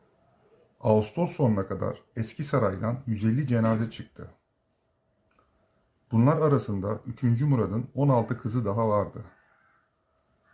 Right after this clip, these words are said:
Salgında ölen Davut Ağa'nın yerine Dalgıç Ahmet Ağa mimar başılığına atandı. Üsküdar'da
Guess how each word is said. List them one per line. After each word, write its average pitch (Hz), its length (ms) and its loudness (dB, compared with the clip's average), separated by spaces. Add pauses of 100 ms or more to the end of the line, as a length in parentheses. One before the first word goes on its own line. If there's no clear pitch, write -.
(200)
Salgında 113 520 2
ölen 139 340 0 (440)
Davut 127 260 0
Ağa'nın 107 260 2
yerine 110 540 -2 (280)
Dalgıç 104 420 -4
Ahmet 139 420 -2
Ağa 117 340 0 (160)
mimar 110 400 0
başılığına 101 560 -4 (100)
atandı. 95 480 -8 (1200)
Üsküdar'da 127 760 2